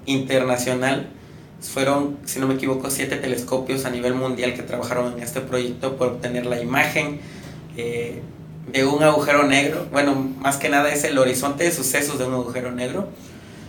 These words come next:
Fue un evento sin dudar para la historia de la ciencia, es algo muy impactante y este telescopio fue uno de los ejes centrales de este proyecto. No solamente eso, sino que me da mucha alegría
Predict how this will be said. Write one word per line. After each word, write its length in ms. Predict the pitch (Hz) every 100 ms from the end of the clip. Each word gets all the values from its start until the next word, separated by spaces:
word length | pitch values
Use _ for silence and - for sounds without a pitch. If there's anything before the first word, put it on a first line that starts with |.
| -
Fue 280 | - 147 147
un 300 | 156 170 170
evento 440 | 143 139 139 165
sin 280 | 160 160 143
dudar 500 | 131 131 135 151 -
para 180 | 139 127
la 340 | 123 123 123
historia 360 | 120 - 151 180
de 80 | 170
la 140 | 127
ciencia, 500 | - 160 180 196 202 - - - -
es 120 | -
algo 180 | 143 143
muy 200 | 135 139
impactante 800 | 156 143 123 - 135 139 123 -
y 280 | 127 120 113 -
este 240 | 135 - -
telescopio 640 | 147 127 - 131 151 147
fue 240 | 143 135
uno 220 | 135 139
de 80 | 139
los 160 | 123 123
ejes 240 | - -
centrales 600 | 135 117 123 131 135 123
de 60 | 123
este 160 | 123 -
proyecto. 520 | 131 139 143 - - - - - - - -
No 120 | 139 143
solamente 420 | 156 147 147 151
eso, 160 | 160 165
sino 320 | 156 127 120
que 280 | 123 127 -
me 160 | 123 123
da 100 | 131
mucha 300 | 143 143 151 139 131 - -
alegría 560 | 127 123 123 135 196